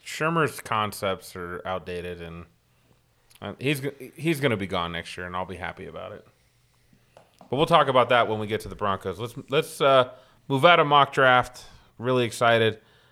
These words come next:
I do like mock drafts. I probably do one every other day myself.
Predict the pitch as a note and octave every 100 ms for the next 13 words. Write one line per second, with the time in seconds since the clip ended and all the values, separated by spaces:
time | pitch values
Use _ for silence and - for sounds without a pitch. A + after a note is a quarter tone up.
0 | - G2+ G#2+ A#2 A2 G#2+ G2+ - G2+ G2
1 | - G2 - G2+ G2 F#2+ F#2 F#2 F2+ F#2
2 | F2 E2+ F2+ F2+ E2+ F2 E2+ - F2+ F2
3 | -